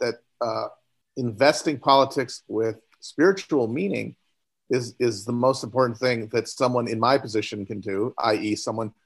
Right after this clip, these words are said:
who really doesn't know anything, <laughs> but people listen to for some reason,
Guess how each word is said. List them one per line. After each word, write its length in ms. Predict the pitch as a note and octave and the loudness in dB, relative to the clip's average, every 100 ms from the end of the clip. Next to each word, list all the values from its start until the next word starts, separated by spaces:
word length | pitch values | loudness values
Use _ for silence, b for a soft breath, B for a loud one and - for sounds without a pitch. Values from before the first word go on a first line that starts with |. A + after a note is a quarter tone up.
| _ _ | _ _
who 80 | A#2 | -2
really 200 | B2+ B2 | 2 2
doesn't 220 | B2+ A2 | 0 0
know 160 | A#2+ | 2
anything, 600 | B2+ A#2+ - A#2+ F3 A#3+ - - D#4 - C4+ - | 2 0 -2 -2 -2 0 2 4 2 4 2 4
<laughs> 640 | E3+ - B3 - - _ - | 2 6 4 2 -12 _ 0
but 140 | D3 | 4
people 260 | E3+ E3 D3 | 4 6 6
listen 280 | F3 F3 C#3+ | 6 4 6
to 200 | D3+ D3 | 6 6
for 140 | C#3 | 4
some 200 | D#3 E3 | 4 4
reason, 460 | D3 A#2+ C3+ C3 | 4 2 0 -2